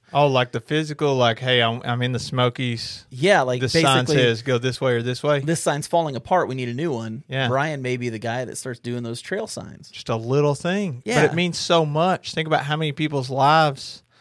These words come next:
Speaker 1: without that, you know, how many people would have taken the wrong turn. I've been there. <laughs> I've been there so many
Speaker 2: Wait, you've been
Speaker 1: times.
Speaker 2: lost on a trail?
Speaker 1: <laughs> Never in my life. It's never happened before.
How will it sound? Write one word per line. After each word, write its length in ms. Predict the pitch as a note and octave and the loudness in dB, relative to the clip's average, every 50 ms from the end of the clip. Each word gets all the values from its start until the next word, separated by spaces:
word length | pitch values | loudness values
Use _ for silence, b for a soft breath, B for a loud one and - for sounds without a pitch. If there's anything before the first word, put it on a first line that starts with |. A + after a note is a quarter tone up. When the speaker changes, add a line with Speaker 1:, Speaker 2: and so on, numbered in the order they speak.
| b b b b b b | b b b b b b
Speaker 1:
without 460 | C3+ C3 B2+ - D3+ D#3+ F#3 G3+ - | -2 -2 2 4 4 4 4 4 2
that, 300 | - C3 C3 D3 D#3 - _ _ _ _ _ _ _ _ _ _ _ | 2 2 4 4 2 0 _ _ _ _ _ _ _ _ _ _ _
you 100 | - C3 | -8 -4
know, 200 | B2+ C3+ C#3 C#3 - _ _ _ _ _ - | -4 -4 -4 -6 -10 _ _ _ _ _ -10
how 60 | C#3 | -6
many 140 | C#3 C#3+ C#3+ | -6 -6 -4
people 440 | D3+ D3 C#3 C3+ C#3 C3 B2+ B2+ - - | -4 -4 -4 -2 -2 -2 -2 -4 -6 -2
would 140 | D3 D3 | 0 0
have 80 | C#3+ C3+ | 0 0
taken 220 | C#3 C3 B2 B2+ A#2+ | 0 -2 0 -2 -2
the 60 | A#2 | -2
wrong 160 | A#2 A#2 A#2 | -2 -2 -2
turn. 200 | - B2 A#2+ A#2+ A#2+ | -2 -2 -2 2 2
I've 140 | B2+ D3 | 2 4
been 140 | D3+ C#3+ A#2+ | 4 2 2
there. 280 | A#2+ A#2+ B2 C3 B2 - _ | 2 2 2 2 0 -2 _
<laughs> 600 | - - - - - - - - - - - - | -12 -12 -12 -12 -14 -18 -18 -20 -20 -10 2 4
I've 220 | G3+ G#3+ A3+ - | 6 6 6 6
been 160 | - G3+ G3+ G#3 | 6 6 6 6
there 120 | G3+ F3 | 4 2
so 340 | C3+ - - A#3+ A#3 A#3 G#3 - | 2 0 4 6 6 6 6 4
many 100 | G#3+ G3+ | 6 6
Speaker 2:
Wait, 120 | F#3 G3 | 6 6
you've 220 | F3+ F3 G#3 A3+ A3+ | 6 4 4 6 6
been 20 | C#4+ B3+ | 6 6
Speaker 1:
times. 40 | G3+ | 6
Speaker 2:
lost 320 | F#3 F#3+ G#3 A3+ A3 - | 8 8 8 6 4 2
on 160 | B3 A3 F#3 - | 2 2 4 4
a 60 | - | 4
trail? 320 | C4 D#3+ E3 G#3 B3 C4+ - _ | 6 6 6 6 4 2 -2 _
Speaker 1:
<laughs> 80 | _ - | _ -8
Never 440 | C3 C#3 D3 C#3+ C3+ A#2+ C#3 C3+ B2+ | -2 2 4 4 4 4 4 2 2
in 80 | C3 | 4
my 140 | C3 C3 C3 | 4 4 4
life. 420 | C3 C3 C3+ C3+ C3+ C3+ C3+ C#3 - _ _ _ _ _ - _ _ _ _ - - A3+ | 6 6 6 6 6 6 4 0 -2 _ _ _ _ _ -20 _ _ _ _ -6 -2 -2
It's 380 | A#3 A#3 A#3 G#3 - - - | -2 0 -2 -4 -6 -8 -6
never 280 | D#3 D3 E3+ E3 D#3+ D#3+ | 0 2 4 4 6 6
happened 360 | D#3 D#3+ F3 F3+ F3+ D#3+ D3 | 6 6 4 4 0 -4 -4
before. 420 | C3 C3 - - C#3 C3+ C3+ C#3 | -4 -6 -2 0 0 0 0 -2